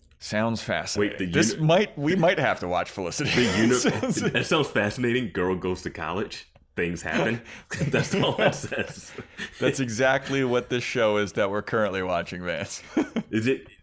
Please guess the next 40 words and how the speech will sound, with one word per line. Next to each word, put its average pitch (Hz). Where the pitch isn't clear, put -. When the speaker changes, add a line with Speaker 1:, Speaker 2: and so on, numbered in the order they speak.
Speaker 2:
It's 101
not 101
New 92
York. 95
It's 85
not 92
N 87
Y 85
U. 80
It's 78
University 78
of 76
New 76
York. 80
It's 135
Speaker 1:
It's -
Speaker 2:
a -
fictional. 92
Speaker 1:
I'm 139
putting 151
quote, 143
it's 143
in 123
quotes, 110
University 117
of 101
New 104
York, 101
and 110
then 110
in 104
parentheses 113
it -
says, 95
"Based 104
on 95
New 95
York 87
University." 87
Speaker 2:
Okay. -